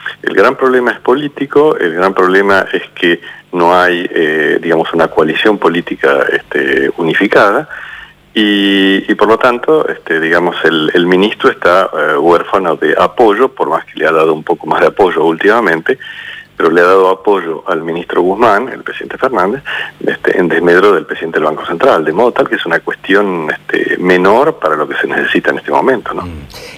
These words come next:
Speaker 2: Y el posible acuerdo político del que se habla, que inclusive reclama en su nota Cristina, etcétera,
Speaker 1: Ujú.
Speaker 2: etcétera,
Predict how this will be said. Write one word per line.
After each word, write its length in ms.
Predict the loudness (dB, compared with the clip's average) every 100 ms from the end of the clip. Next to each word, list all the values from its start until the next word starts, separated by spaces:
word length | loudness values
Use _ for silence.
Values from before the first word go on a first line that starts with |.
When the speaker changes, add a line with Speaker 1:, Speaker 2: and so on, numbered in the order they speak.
| 2
Speaker 2:
Y 240 | 4 4
el 260 | 4 2 0
posible 640 | 2 0 0 -2 2 4 2
acuerdo 500 | 2 2 2 2 0
político 680 | 0 2 0 -4 -6 -4
del 160 | -4 -4
que 120 | -8
se 180 | -6 0
habla, 440 | 2 4 2 0
que 100 | 0
inclusive 500 | 0 0 0 2 2
reclama 720 | 2 0 2 4 4 4 2
en 220 | 2 0 -2
su 160 | -2
nota 260 | 0 2 0
Cristina, 720 | -2 -6 -2 0 0 0 0
etcétera, 480 | -2 -2 -2 2 2
Speaker 1:
Ujú. 100 | 2
Speaker 2:
etcétera, 420 | 0 0 -2 -4